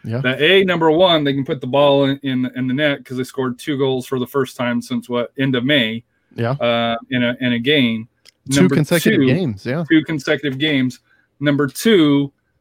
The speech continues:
Speaker 2: <clears throat> I think, I think you, going there and watching them, you left going, "Hey, this team is in a lot better position than most people think."
Speaker 1: Correct.
Speaker 2: And it's just a matter if it's,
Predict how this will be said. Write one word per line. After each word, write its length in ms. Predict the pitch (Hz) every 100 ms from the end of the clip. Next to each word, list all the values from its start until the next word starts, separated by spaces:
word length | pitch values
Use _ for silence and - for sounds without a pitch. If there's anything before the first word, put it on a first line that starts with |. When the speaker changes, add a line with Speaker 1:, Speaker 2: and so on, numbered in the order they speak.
| _ _
Speaker 2:
<clears throat> 360 | _ _ -
I 640 | 226 147 135 - - 151 147
think, 340 | 170 147 - -
I 40 |
think 200 | 165 180
you, 160 | 190 - - _ - 156 - - 135
going 320 | - 190 202 202
there 160 | 202
and 100 | 170
watching 400 | 143 147 151 165
them, 360 | 165 165 160 139 _ _ _ _ _ _ - _ _ _ _ _ _
you 180 | 170 190
left 400 | 175 180 175 -
going, 240 | 156 147
"Hey, 180 | 139 151
this 240 | 147 151
team 840 | - - 185 175 160 151 143 135 127 _ _ _ _ _ _ _ _ -
is 200 | 151 143
in 120 | 156
a 60 | 147
lot 320 | 147 156 143
better 200 | 160 147
position 580 | 127 135 127 151 151 139
than 120 | 135
most 320 | 139 139 139
people 300 | - 131 123
think." 560 | - 127 101 - - _ _ _
Speaker 1:
Correct. 340 | - 123 135 _ _ _ -
Speaker 2:
And 560 | 139 139 135 135 135 -
it's 320 | 147 143 -
just 300 | - 147 -
a 40 | 160
matter 460 | 156 151 151 147
if 240 | 139 135 - _
it's, 200 | 165 123